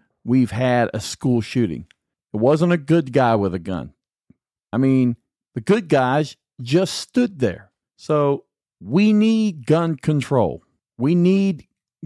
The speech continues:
gun control now. And I'm not some tree-hugging hippie who is against guns. I have guns. I have lots of guns.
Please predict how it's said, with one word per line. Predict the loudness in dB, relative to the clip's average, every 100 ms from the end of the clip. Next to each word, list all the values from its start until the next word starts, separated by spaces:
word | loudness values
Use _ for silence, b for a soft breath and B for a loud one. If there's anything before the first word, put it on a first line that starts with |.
| -2
gun | 0 0
control | 0 -2 2 2 4 4 2 -2 _ 0
now. | 2 2 0 -2 -8 -14 _ _ _ -4
And | 0
I'm | 0 0
not | 2 0
some | -2 -2 0 0 -2 _ _ -12
tree-hugging | -4 0 0 0 0 2 2 0 -2 -2
hippie | -6 -2 -2 0 0 0 2
who | 4 4 4 0 b b _ -2
is | 0 0
against | 2 2 0 -2
guns. | -2 0 2 0 -2 -6 _ -4
I | 2
have | 4 2 0
guns. | -2 -2 -6 -14 -20 _ _
I | -2
have | 0
lots | 2 0 -2
of | -4
guns. | -4 -6 -8 -18 -20